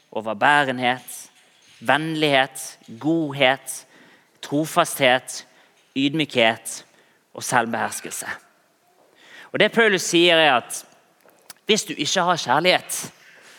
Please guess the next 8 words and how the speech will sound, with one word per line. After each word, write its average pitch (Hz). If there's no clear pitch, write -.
så -
har 185
du 127
egentlig 135
ingenting. 110
For -
den 190
du 170